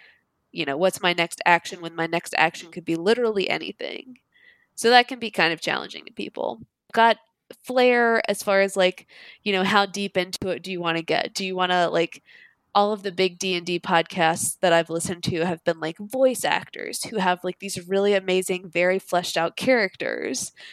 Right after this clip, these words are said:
versus my party, we rolled our characters on random generators and just kinda went with it. So you've got different levels of, I would say, commitment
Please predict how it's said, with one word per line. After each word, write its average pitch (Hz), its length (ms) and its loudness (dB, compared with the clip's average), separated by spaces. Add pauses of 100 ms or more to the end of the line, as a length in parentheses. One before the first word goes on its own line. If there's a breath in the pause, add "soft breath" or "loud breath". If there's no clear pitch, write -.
(220 loud breath)
versus 180 800 0
my 180 220 2
party, 175 640 2 (320)
we 180 180 -4 (320)
rolled 185 360 -2
our 175 120 4
characters 175 720 -2
on 165 400 -2
random 180 360 -2
generators 170 760 -4
and 170 100 -16
just 175 140 -12
kinda 165 240 -2
went 180 280 0
with - 220 -18
it. - 140 -8 (160)
So - 160 -8
you've 208 160 -6
got 233 180 4
different 190 320 -2
levels 175 320 0
of, 156 340 -8 (460)
I 170 80 2
would 170 160 -4
say, 165 600 0 (440)
commitment 175 600 -6